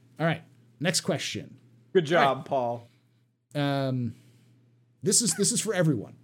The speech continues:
Speaker 1: Uh, and I'm
Speaker 2: Okay.
Speaker 1: gonna start with, with you, Jake, 'cause this is a
Speaker 2: Okay.
Speaker 1: very critical one.
Speaker 2: Oh, boy.
Speaker 1: Drakelith asks, "What's better, beef brisket or pulled pork?"
Speaker 2: Oh, that, that's,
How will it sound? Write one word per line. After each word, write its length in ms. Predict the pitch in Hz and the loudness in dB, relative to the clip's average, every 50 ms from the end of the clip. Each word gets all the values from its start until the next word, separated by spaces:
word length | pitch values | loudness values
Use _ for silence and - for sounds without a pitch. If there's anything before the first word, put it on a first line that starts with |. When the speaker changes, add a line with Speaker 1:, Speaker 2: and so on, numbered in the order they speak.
| _ _ _ _ _ _ _ _ _ _ _ _ _ _ - | _ _ _ _ _ _ _ _ _ _ _ _ _ _ -8
Speaker 1:
Uh, 160 | 120 120 131 127 | -8 -8 -4 -2
and 120 | 147 151 | 0 0
I'm 60 | 147 | 2
Speaker 2:
Okay. 40 | 151 | 2
Speaker 1:
gonna 120 | 151 151 143 | 2 2 2
start 480 | - - - - 175 170 185 185 - | 0 0 0 0 2 0 0 0 0
with, 340 | 160 160 156 156 - - - | 2 2 2 2 0 -2 -2
with 220 | 151 139 139 - | -2 -2 0 0
you, 100 | 139 127 | -2 -2
Jake, 380 | 107 - 92 85 - - - - _ - _ _ _ - | -2 -4 -8 -12 -14 -18 -20 -20 _ -20 _ _ _ -16
'cause 140 | 101 90 | -12 -8
this 160 | 104 117 - 135 | -6 -4 -4 -4
is 140 | 127 123 | -4 -4
a 20 | 131 | -4
Speaker 2:
Okay. 60 | 104 | -2
Speaker 1:
very 160 | 135 139 139 135 | -2 -2 -2 -4
critical 340 | - 147 110 107 - 92 | -4 -6 -8 -8 -10 -12
one. 200 | 78 67 67 - - | -14 -14 -16 -18 -20
Speaker 2:
Oh, 600 | - _ _ - - - - _ _ _ - 156 | -20 _ _ -20 -20 -20 -20 _ _ _ 0 0
boy. 60 | 170 | 0
Speaker 1:
Drakelith 200 | 160 190 170 160 | 2 0 0 0
asks, 540 | 156 143 135 127 127 - - - - - - - _ - - - | -2 -2 -2 -4 -6 -6 -6 -6 -8 -8 -10 -16 _ -20 -18 -6
"What's 280 | - 107 - - - | -2 0 0 0 0
better, 360 | - 135 117 80 - - - - _ _ _ _ _ - - - | 0 0 -2 -2 -4 -12 -18 -20 _ _ _ _ _ -20 -6 -2
beef 280 | - 170 226 226 - - | 0 0 0 0 -2 -4
brisket 580 | 123 139 165 170 - - 240 240 247 - - - _ - - | -2 0 0 0 0 0 -2 -4 -6 -8 -12 -16 _ -8 -8
or 100 | 120 120 | -8 -8
pulled 400 | - - - 151 147 135 - - | -8 -4 -2 0 0 0 -2 -6
pork?" 420 | - 101 - - - - - - - _ _ _ _ _ _ _ _ _ - | -12 -12 -14 -14 -16 -20 -20 -20 -20 _ _ _ _ _ _ _ _ _ -2
Speaker 2:
Oh, 540 | 143 147 143 143 135 127 123 117 113 101 101 110 | 0 2 2 4 2 2 2 0 -2 -2 -2 0
that, 320 | 127 131 127 - 135 127 120 | 2 2 2 0 -2 0 2
that's, 400 | 135 131 131 127 - - - | 2 2 2 0 -4 -12 -18